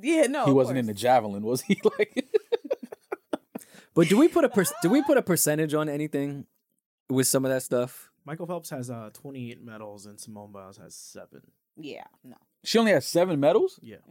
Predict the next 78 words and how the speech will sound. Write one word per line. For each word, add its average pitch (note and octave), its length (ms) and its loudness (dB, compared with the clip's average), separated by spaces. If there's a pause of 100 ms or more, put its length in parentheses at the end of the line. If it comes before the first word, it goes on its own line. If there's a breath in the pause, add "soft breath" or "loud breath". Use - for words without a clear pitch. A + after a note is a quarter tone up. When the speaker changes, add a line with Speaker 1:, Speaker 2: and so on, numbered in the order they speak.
(160)
Speaker 3:
Uh, - 80 -14
listen, B2 240 -4
I C3+ 140 2
was, F4 180 2
Speaker 2:
How? D4 60 2
Speaker 3:
I F#3+ 140 0
was B3 120 -2
letting F3 180 2
y'all C3+ 140 2
cook. C3+ 300 -2
I C#3 80 0
didn't C#3 140 -2
wanna A2 160 -6
Speaker 1:
She - 160 -6
Speaker 3:
get B2+ 100 2
it. - 20 0
Speaker 1:
only, C3+ 100 0
Speaker 3:
I A3+ 60 2
didn't G3+ 100 2
Speaker 1:
she - 40 2
Speaker 3:
know E3+ 60 4
Speaker 1:
hasn't - 240 0
Speaker 3:
she B3 40 -2
Speaker 1:
been F#4 180 -6
to F4 120 -6
that C4+ 200 -2
many C#4+ 200 -8
Olympics. D#4 560 -12
Speaker 3:
She's - 100 -14
been D#4+ 120 2
to, C#4 80 6
like, C4+ 200 4
two, A#3+ 320 2 (140)
Speaker 1:
Yeah. D#3 240 -14 (260)
Speaker 3:
if G#3+ 180 4
that, C3 240 2 (460)
like, C#3+ 120 2
one F3+ 140 4
and F3+ 60 2
a E3 40 4
half. C3 280 0 (300)
Speaker 2:
She - 180 -8
only F#4 140 -4
has C3+ 160 0
seven D#3 460 0
medals? G#3 360 2
Speaker 3:
One D#3+ 160 0
in F3 60 4
a D#3 60 0
covid. D3 200 2
Speaker 1:
When - 120 -2
it B3+ 80 -2
comes C4 180 -6
to, G3+ 80 -4
but G3 240 -6
when A3+ 200 -4
you, D4 120 -2 (120)
when G#3 300 -8
you're B3 240 -4
on F#3+ 160 -2
an F3 80 -8
Olympic E3+ 380 -8
level D#3+ 300 -6
of C#3+ 100 -12
sports, - 720 -8
so G#3 120 -2
that's A3 160 0
why G3+ 80 -2
I - 20 -10
said F#3+ 160 -4
when F3+ 120 -8
it F3+ 60 -14
comes F3 160 -14
to E3+ 80 -8
best D#3 300 -8
gymnast, E3 360 -10
she F#3+ 100 -16
probably, D3+ 320 -4